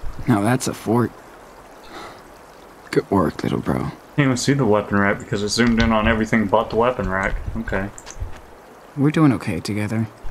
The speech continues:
Speaker 2: Yeah, bro, but you're living a life. You think you're gonna live here for the rest of y'all's dang lives, man.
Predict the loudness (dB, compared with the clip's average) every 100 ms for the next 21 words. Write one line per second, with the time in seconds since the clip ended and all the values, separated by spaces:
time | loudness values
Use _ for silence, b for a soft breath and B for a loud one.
0 | -6 -8 -14 -16 -20 -20 -20 -20 -20 -2
1 | 2 4 4 4 4 2 2 2 4 2
2 | 2 2 2 4 4 2 0 -4 0 0
3 | 2 0 2 4 2 2 0 0 0 2
4 | 2 2 2 2 2 2 2 2 4 4
5 | 2 -2 -4 -2 -2 -2